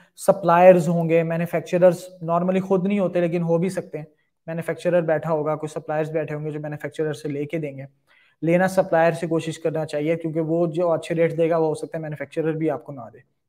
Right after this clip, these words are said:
क्योंकि उनकी मैन्युफैक्चरर के साथ बल्क डील्स होती हैं। तो अब आप क्या करेंगे, सबसे पहले आप यहाँ फिल्टर लगा देंगे ट्रेड एश्योरेंस का, ठीक है।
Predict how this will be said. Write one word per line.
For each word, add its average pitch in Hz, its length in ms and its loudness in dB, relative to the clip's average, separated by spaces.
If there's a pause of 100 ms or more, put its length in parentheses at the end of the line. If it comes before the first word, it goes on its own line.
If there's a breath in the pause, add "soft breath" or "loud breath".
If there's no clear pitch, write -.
क्योंकि 160 180 -2
उनकी 165 320 -4 (340 soft breath)
मैन्युफैक्चरर 165 640 0
के 170 120 2
साथ 165 220 0 (220)
बल्क 190 280 8
डील्स 151 260 -2
होती - 220 -10
हैं। - 100 -20 (840 loud breath)
तो - 60 -10
अब 214 180 6
आप 247 160 10
क्या 254 120 8
करेंगे, 226 280 2
सबसे 226 280 2
पहले 220 200 4
आप 208 140 2
यहाँ 202 140 -2
फिल्टर 196 260 -2
लगा 180 220 4
देंगे 190 200 0
ट्रेड 170 280 0
एश्योरेंस 113 400 -4
का, - 160 -20 (1300)
ठीक 131 180 -8
है। 185 160 -12